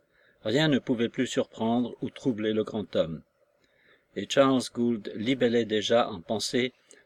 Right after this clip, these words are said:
la lettre qu'il allait écrire à San Francisco. Les chefs du mouvement sont morts ou en fuite. C'en est fini pour l'instant de l'organisation civile de la province.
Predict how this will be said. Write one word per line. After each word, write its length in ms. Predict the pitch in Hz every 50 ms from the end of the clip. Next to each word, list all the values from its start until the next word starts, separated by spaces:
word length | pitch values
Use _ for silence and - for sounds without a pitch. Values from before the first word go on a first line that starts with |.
| _ -
la 100 | 113 113
lettre 380 | 120 135 147 143 - - - -
qu'il 240 | - - 117 113
allait 200 | 110 107 110 110 - -
écrire 420 | 120 - - - 127 123 120 113
à 60 | 113
San 180 | - - 117 98
Francisco. 640 | - - 113 95 - 104 95 - - - - - - _ _ _ _ _ _ _ _ _ _ _ _ _ _ _ _ _ _ _ 90
Les 120 | 95 104
chefs 300 | - - - 131 123 -
du 100 | - 120
mouvement 460 | 117 113 113 104 95 101 110 117 123
sont 220 | 120 - - 113 104
morts 360 | 104 104 117 120 117 110 - 127
ou 100 | 107 104
en 60 | 104
fuite. 440 | - - - 107 - - - - _ _ _ _ _ _ _ _ _ _ _
C'en 200 | - - 120 120
est 100 | 131 123
fini 340 | - - 135 131 135 147 143
pour 160 | - 117 110
l'instant 400 | 110 113 113 - - 135 127 127
de 80 | 117 113
l'organisation 760 | 104 101 104 101 104 110 110 98 107 107 - - - 113
civile 420 | 104 - - 113 98 101 113 110 110
de 80 | 104
la 120 | 98 98 -
province. 640 | - - 104 92 - 98 85 80 - - - -